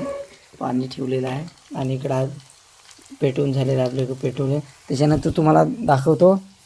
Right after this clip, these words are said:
आपण काय दाखवतो तुम्हाला, इकडं भात बनवून ठेवलेला आहे. काय भात अशी, या बघा, आमचं पातेलं असं आहे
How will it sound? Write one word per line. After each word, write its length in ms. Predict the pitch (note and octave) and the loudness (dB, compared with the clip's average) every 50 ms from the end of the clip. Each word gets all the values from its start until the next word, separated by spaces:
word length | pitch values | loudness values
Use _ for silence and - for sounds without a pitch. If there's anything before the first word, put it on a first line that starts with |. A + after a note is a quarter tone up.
| - - _ _ _ _ | -20 -20 _ _ _ _
आपण 240 | - C3+ C3+ E3 D#3+ | -4 0 2 2 2
काय 200 | D3 - D#3+ D#3+ | 6 6 8 8
दाखवतो 360 | D#3+ D#3 D3+ E3+ D#3+ D#3 D3+ | 8 8 8 6 4 4 2
तुम्हाला, 340 | D#3+ E3 E3+ E3 E3+ F3 F3+ | 4 6 6 8 8 6 6
इकडं 300 | F3+ D#3+ - D#3 D#3 D3+ | 4 4 6 8 8 8
भात 220 | B2+ B2+ C3+ D3 D3+ G3+ | 8 6 6 6 6 6
बनवून 300 | D3+ D3 D3 D3 D3+ C#3+ | 4 6 8 8 6 6
ठेवलेला 360 | D3 C#3+ C3+ C3 C3 B2 B2 | 4 2 4 4 4 2 2
आहे. 80 | C3 | 0
काय 160 | C3+ D3+ D3 E3 - - - - _ _ _ _ _ _ - | 0 -2 -4 -4 -6 -12 -20 -20 _ _ _ _ _ _ 0
भात 200 | C3+ C3+ C3 C3 C3+ | 2 2 2 2 0
अशी, 240 | - C3 C3 - - | -4 -4 -4 -2 -2
या 100 | D3 C#3 | 0 0
बघा, 180 | C3+ C3+ B2 B2 - - _ - _ _ _ | 2 0 0 -2 -6 -10 _ -20 _ _ _
आमचं 220 | D3 C#3 C3 F3 | -4 0 2 2
पातेलं 520 | D#3 - D#3+ D3+ C#3+ - F3 E3+ E3+ E3+ E3 | 4 6 6 4 6 8 8 10 12 12 10
असं 160 | D#3+ - F#3 | 10 8 6
आहे 200 | E3+ E3 F3+ | 8 8 6